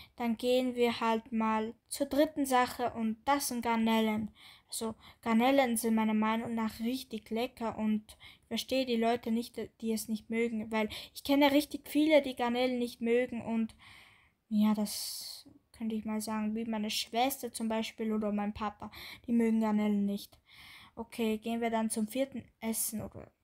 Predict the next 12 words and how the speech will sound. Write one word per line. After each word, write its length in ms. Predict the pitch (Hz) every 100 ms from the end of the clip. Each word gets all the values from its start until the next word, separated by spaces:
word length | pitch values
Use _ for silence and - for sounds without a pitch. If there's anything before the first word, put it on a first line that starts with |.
| _
wie 220 | - 269
zum 240 | - 269
Sagen, 440 | 220 220 226 214 214
Trinken 600 | - 214 254 359 - 320
zum 220 | - 277
Beispiel. 480 | 262 247 254 - 247 - - - -
Und 80 | 247
das 140 | 254
ist 160 | 254 -
der 100 | 226
Durstlöscher. 1000 | - 254 240 - - 214 214 - 208 214 - - -
Also, 400 | 226 220 226